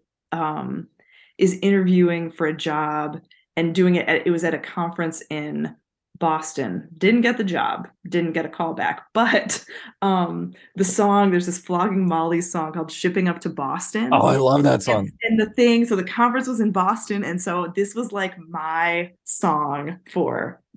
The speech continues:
Speaker 1: that event. And, uh, you know, maybe a little sad now that it's a failure, but, um, still a great, a great psych up song.
Speaker 2: One for a job that I didn't get was, uh, Florence and the Machine,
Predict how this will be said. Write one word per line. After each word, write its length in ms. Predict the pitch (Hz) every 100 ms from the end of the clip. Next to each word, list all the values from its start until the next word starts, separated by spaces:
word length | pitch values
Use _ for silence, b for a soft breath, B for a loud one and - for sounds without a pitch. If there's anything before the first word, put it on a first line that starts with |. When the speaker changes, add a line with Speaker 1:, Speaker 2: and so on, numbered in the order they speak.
| _ _ _ _ _ _ _ -
Speaker 1:
that 120 | 131
event. 400 | 139 113 180 - -
And, 360 | 165 156 156 156
uh, 420 | 160 156 151 170
you 160 | - 202
know, 280 | 156 170 180 -
maybe 240 | 170 277
a 60 | 320
little 200 | 349 359
sad 400 | - 330 349 302
now 160 | 220
that 140 | 226 247
it's 160 | 240
a 80 | 247
failure, 500 | 214 220 233 247 240 -
but, 260 | 190 185 b b _ _ -
um, 500 | 196 196 190 196 190
still 580 | - - 233 277 262 220 -
a 40 |
great, 480 | 180 170 185 208 - -
a 40 |
great 300 | - 180 175
psych 180 | - 165
up 80 | 139
song. 320 | - - 185 - _ _ _ _ _ _ _ _ _ _
Speaker 2:
One 380 | 117 127 131 135
for 200 | - 123
a 40 |
job 260 | 101 113 107
that 120 | 95
I 140 | 104
didn't 280 | 107 101 95
get 260 | 95 87 -
was, 340 | 90 85 92 -
uh, 500 | 85 80 87 80 -
Florence 400 | - 113 104 95
and 100 | 104
the 40 |
Machine, 920 | 101 95 - 101 98 95 92 90 95